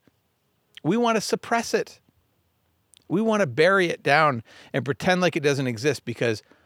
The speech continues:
what would it mean if my boss found out that I had anxiety? What would it mean if I told everybody that I had an anxiety disorder? So we bottle it up. And you think it goes away when you bottle it up? No, it gets worse.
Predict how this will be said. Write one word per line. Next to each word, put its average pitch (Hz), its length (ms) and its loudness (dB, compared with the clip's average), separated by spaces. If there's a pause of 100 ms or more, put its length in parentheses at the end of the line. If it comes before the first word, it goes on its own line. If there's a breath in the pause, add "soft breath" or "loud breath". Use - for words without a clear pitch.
(920 soft breath)
what 135 240 0
would 156 100 -2
it 131 80 -8
mean 156 300 0
if 117 100 -6
my 113 60 -2
boss 131 320 0
found 110 240 -4
out 107 140 -2
that 113 100 -4
I 113 100 2
had 107 160 -4
anxiety? 101 600 0
What 120 180 -4
would 123 80 -8
it 110 80 -4
mean 123 400 0
if 101 180 -4
I 110 200 0 (180)
told 139 240 0
everybody 110 420 0
that 104 140 -2
I 101 120 2
had 107 200 -2
an 101 200 -8
anxiety 120 680 0
disorder? 95 580 -8 (460 loud breath)
So 147 180 0
we 143 120 0
bottle 143 380 2
it 151 80 2
up. 196 180 0
And 127 100 -4
you 147 80 -2
think 381 280 -2
it 220 140 -4
goes 226 260 0
away 131 360 0
when 120 180 0
you 127 120 -2
bottle 107 380 -2
it 107 100 -2
up? 110 260 -2
No, 107 320 -2
it 123 180 -4
gets 120 220 -8
worse. 110 420 -4